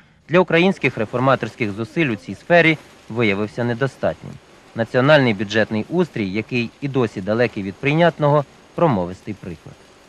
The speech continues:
Принципів побудови сучасної бюджетної системи чимало. Якщо проаналізувати їх застосування на практиці, то висновок виявиться невтішним. Власне, якщо бюджетну систему України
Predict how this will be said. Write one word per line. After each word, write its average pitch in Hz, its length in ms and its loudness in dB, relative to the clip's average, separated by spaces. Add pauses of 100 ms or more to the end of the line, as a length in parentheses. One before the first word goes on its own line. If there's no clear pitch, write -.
(280)
Принципів 135 500 -2
побудови 120 540 -2
сучасної 113 540 0
бюджетної 107 540 -2
системи 151 460 2 (320)
чимало. 143 380 -2 (460)
Якщо 120 280 0
проаналізувати 120 680 2
їх 104 100 -2
застосування 110 680 0
на 123 120 2
практиці, 160 600 0 (260)
то 185 100 4
висновок 135 560 0
виявиться 120 560 0 (200)
невтішним. 127 560 -6 (380)
Власне, 165 340 4
якщо 113 220 0
бюджетну 123 480 2
систему 123 480 2
України 127 600 2